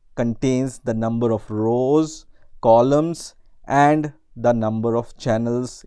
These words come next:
in this image. The image dot size will, uh, return the total number of pixel which are there inside the image. And image dot D type is going to return the data type of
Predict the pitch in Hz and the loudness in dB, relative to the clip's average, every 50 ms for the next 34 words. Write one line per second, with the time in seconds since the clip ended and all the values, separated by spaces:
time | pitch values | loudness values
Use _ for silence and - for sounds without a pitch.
0 | - - _ 123 120 117 113 110 104 107 104 - - - - 107 104 98 92 76 | -20 -14 _ -4 -2 -2 -2 -2 -2 -4 -4 -6 -8 -10 -10 -8 -8 -8 -10 -12
1 | 82 - - - - - _ _ - - - - - 151 160 185 220 208 170 - | -14 -16 -18 -20 -20 -20 _ _ 2 2 2 2 2 0 0 2 2 0 -2 -6
2 | - 131 131 127 120 - - - - 143 147 160 180 196 196 196 160 135 - 127 | -4 0 0 0 0 -2 -4 2 4 4 6 4 4 2 -2 -4 -6 -8 -10 -6
3 | 127 123 123 120 120 117 - 127 117 117 117 110 - 127 123 127 127 127 123 120 | -4 -2 -2 0 0 0 -2 -2 -2 -2 -4 -2 -2 0 0 0 0 -2 -4 -4
4 | 117 - - 117 120 123 - 139 131 127 120 117 113 117 117 120 117 113 - - | -6 -6 -6 -6 -4 -4 -4 -4 -4 -2 -2 -4 -4 -2 -2 -4 -4 -6 -8 -14
5 | _ _ - 160 - - - - 143 127 127 139 139 143 - - - _ _ _ | _ _ -4 -4 -2 -4 -2 0 2 2 2 0 -4 -8 -12 -18 -20 _ _ _
6 | - - 123 127 113 - 135 123 120 117 113 120 120 120 120 120 123 123 - - | -8 -4 -4 -4 0 0 2 2 2 2 2 0 2 2 2 2 0 -2 -4 -8
7 | - 123 120 107 - - 127 113 117 113 120 120 117 120 117 - - - - 110 | -8 -8 -8 -8 -4 0 2 2 2 2 0 -2 -4 -8 -12 -16 -20 -20 -10 -6
8 | 104 104 - 107 107 98 98 98 92 92 98 104 - - _ _ _ - - - | -6 -4 -4 -4 -8 -8 -8 -8 -10 -10 -14 -16 -20 -20 _ _ _ -20 -20 -20
9 | - - - - 127 131 131 131 135 131 131 135 131 - _ - - 139 143 147 | -20 -14 -6 -2 0 2 2 2 0 0 -2 -4 -6 -8 _ -10 -4 -2 0 2
10 | 156 160 151 143 - - 127 120 123 120 123 120 - - - - 123 123 147 180 | 2 0 0 -2 -6 -12 -4 2 4 4 4 4 0 -8 -12 -12 -6 -2 -2 0
11 | 208 180 - 131 120 120 127 120 - - 117 113 107 113 131 117 117 117 107 120 | 0 2 2 2 4 4 2 -2 -4 -8 -8 -8 -8 -6 -4 -4 -4 -4 -4 -4
12 | 113 107 113 113 107 - 131 131 131 131 131 135 135 131 - - - _ _ _ | -4 -4 -4 -4 -2 0 0 0 0 0 -2 -4 -8 -10 -14 -20 -20 _ _ _
13 | 113 113 113 113 120 123 117 131 123 123 127 120 123 123 120 - - - - - | -6 -4 -2 0 0 0 2 0 0 2 2 2 2 2 0 -4 -10 -16 -14 -8
14 | 110 107 107 110 110 107 104 | -6 -2 0 0 0 0 -2